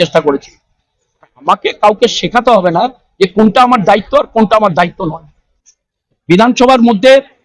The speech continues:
যে কোনো জায়গায় যাওয়ার আমার অধিকার আছে, যে কোনো জায়গায় সভা সমিতি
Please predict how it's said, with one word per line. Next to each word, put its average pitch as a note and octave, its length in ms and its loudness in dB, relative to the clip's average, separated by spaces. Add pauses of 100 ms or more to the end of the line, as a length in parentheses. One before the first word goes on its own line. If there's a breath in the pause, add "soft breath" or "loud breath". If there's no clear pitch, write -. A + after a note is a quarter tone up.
(180)
যে G#3 100 0 (100)
কোনো C4 140 4 (160)
জায়গায় G#3 320 2 (100)
যাওয়ার G3+ 320 4
আমার G#3 220 0
অধিকার F#3 340 -2
আছে, - 140 -14 (680)
যে G3+ 140 0
কোনো C4+ 120 4 (120)
জায়গায় A#3 340 2
সভা A#3 280 2
সমিতি A3 260 -2